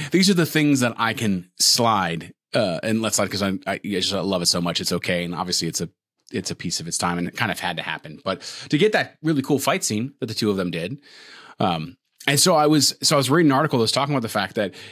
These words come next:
it, uh, in that fight scene that is, uh,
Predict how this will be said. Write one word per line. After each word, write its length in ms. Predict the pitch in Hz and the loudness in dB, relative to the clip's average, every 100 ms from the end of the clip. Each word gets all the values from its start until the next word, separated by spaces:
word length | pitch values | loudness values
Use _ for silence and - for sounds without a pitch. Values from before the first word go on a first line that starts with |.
| - | -6
it, 320 | 120 113 104 - | 0 0 -2 -2
uh, 200 | 107 98 117 | 0 0 0
in 100 | 117 | 0
that 140 | 107 | 0
fight 240 | - 113 101 | 0 0 2
scene 460 | 107 98 90 90 _ _ _ _ _ _ _ _ - - | 2 0 -2 -6 _ _ _ _ _ _ _ _ -8 -2
that 340 | 104 98 - - - _ _ _ _ | 0 -2 -8 -20 -20 _ _ _ _
is, 560 | 117 110 104 98 - - _ _ _ _ _ _ _ - | 0 2 2 2 2 0 _ _ _ _ _ _ _ -4
uh, 260 | 110 90 | -2 -2